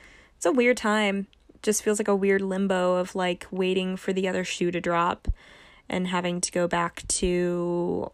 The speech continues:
isolation. Um, which is weird.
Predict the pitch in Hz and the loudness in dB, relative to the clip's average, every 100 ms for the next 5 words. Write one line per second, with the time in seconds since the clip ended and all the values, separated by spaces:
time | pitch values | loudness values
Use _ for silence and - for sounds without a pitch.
0 | - - - - 52 220 - - 117 214 | -8 -4 -4 -4 -6 -6 -8 -8 -8 -12
1 | _ - - - - - 208 196 185 180 | _ -20 -20 -20 -20 -4 2 4 4 0
2 | 190 - _ _ _ _ _ _ _ - | -6 -12 _ _ _ _ _ _ _ -20
3 | _ _ _ _ _ _ _ _ _ - | _ _ _ _ _ _ _ _ _ -16
4 | 170 151 - 175 165 190 196 269 226 | -14 -14 -8 -6 -4 2 4 6 4